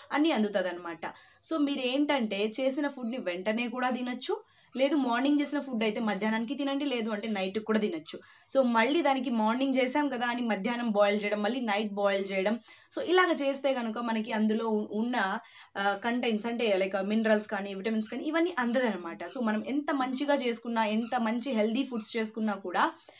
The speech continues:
దాంట్లో దొరకాల్సిన థింగ్స్ అయితే మనకి దొరకదనమాట మన బాడీకి. So, ఆ, మనం మళ్ళీ, ఆ, ఉడికించకూడదు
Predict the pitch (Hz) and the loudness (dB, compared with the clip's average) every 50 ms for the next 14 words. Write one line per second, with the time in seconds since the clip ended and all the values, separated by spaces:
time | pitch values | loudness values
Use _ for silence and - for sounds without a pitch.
0 | - - - 254 285 285 294 285 277 226 240 247 262 262 302 294 302 302 294 302 | -20 -10 -2 4 4 6 6 6 4 4 4 2 2 4 6 6 6 4 2 0
1 | 285 262 247 240 226 214 214 208 202 208 - 320 320 339 311 - 277 254 277 269 | 0 2 2 4 6 6 6 6 4 2 0 2 2 2 0 0 -2 0 0 -2
2 | 254 233 226 269 269 226 220 208 226 220 220 196 190 185 185 185 - - 208 214 | -2 0 0 0 0 2 2 2 2 2 0 -2 -2 -4 -6 -6 -6 -4 -2 0
3 | 214 220 214 196 190 180 175 170 175 - - 175 - - - - - - _ _ | 0 0 2 2 2 2 2 0 -6 -8 -10 -12 -12 -12 -18 -20 -20 -20 _ _
4 | - - - 320 254 226 262 311 320 - - - - - - 233 233 233 233 240 | -6 2 4 6 6 6 2 -2 -4 -6 -14 -20 -12 -6 -4 -2 -2 0 0 0
5 | 254 254 247 233 233 254 302 339 339 320 - 151 202 208 208 202 202 196 196 - | 0 0 0 0 2 2 2 2 2 2 2 2 2 4 4 4 2 0 -4 -10
6 | - - - - - - 226 220 240 - 320 320 311 294 320 302 - 269 247 233 | -16 -14 -16 -14 -8 -2 0 0 2 2 2 2 2 2 0 -2 -2 -2 -2 0
7 | 226 226 240 | 0 0 0